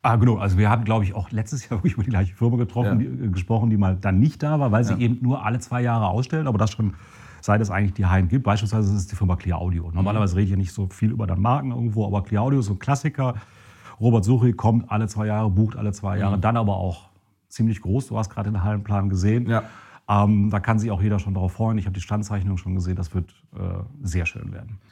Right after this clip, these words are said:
Speaker 2: Ja, ich glaube, das war auch im letzten Jahr genau der Punkt, dass man halt vo-, immer von dem Jahr vorher den großen Clear Audio Stand noch im, äh,
Speaker 1: Genau.
Speaker 2: Auge hat. Aber das ist ja tatsächlich so, äh, oder im Kopf hat und deswegen sich dann wundert, wo sind die. Aber es ist eben tatsächlich so, die, äh, sparen ein Jahr und machen's dann im zweiten Jahr richtig.
Speaker 1: Ja,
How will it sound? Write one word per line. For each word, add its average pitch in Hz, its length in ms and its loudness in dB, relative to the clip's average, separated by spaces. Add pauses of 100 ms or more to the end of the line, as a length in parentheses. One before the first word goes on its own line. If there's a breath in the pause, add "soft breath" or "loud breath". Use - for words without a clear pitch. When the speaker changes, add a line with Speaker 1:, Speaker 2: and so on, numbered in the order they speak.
(140 soft breath)
Speaker 2:
Ja, 120 80 2
ich 120 80 0
glaube, 139 160 2
das 135 100 0
war 131 100 2
auch 131 80 0
im 127 80 0
letzten 117 280 -2
Jahr 110 160 2
genau 104 260 2
der 104 120 2
Punkt, 117 280 -2
dass 101 100 -2
man 104 180 0
halt 101 200 0 (360 loud breath)
vo-, - 320 -16
immer 120 240 0
von 117 180 0
dem 120 140 0
Jahr 113 180 4
vorher 127 340 2
den 117 120 2
großen 110 300 0
Clear 110 180 2
Audio 131 180 2
Stand 101 280 -2
noch 101 140 -2
im, 104 160 -2
äh, 78 40 -4 (180)
Speaker 1:
Genau. 104 200 6
Speaker 2:
Auge 101 140 -4
hat. 104 140 -4 (300 loud breath)
Aber 117 100 2
das 131 100 2
ist 143 80 0
ja 117 160 2
tatsächlich 120 460 -2
so, 110 320 0
äh, 107 60 -2
oder 92 160 -2
im 85 80 -4
Kopf - 240 -2
hat 104 180 0
und 98 100 -6
deswegen 98 280 -2
sich 101 100 -2
dann 98 160 -2
wundert, 107 220 -2
wo 104 80 -4
sind 113 180 -2
die. 113 80 -2
Aber 101 100 -2
es 131 80 -4
ist 143 60 0
eben 110 100 -2
tatsächlich 107 360 -2
so, 104 260 -2 (340 loud breath)
die, 92 220 0
äh, 104 300 -4
sparen 123 340 2
ein 120 220 2
Jahr 110 240 2
und 107 100 -2
machen's 101 300 -2
dann 95 200 0
im 87 120 -4
zweiten 90 300 -4
Jahr 82 160 -4
richtig. 85 420 -6
Speaker 1:
Ja, 95 180 0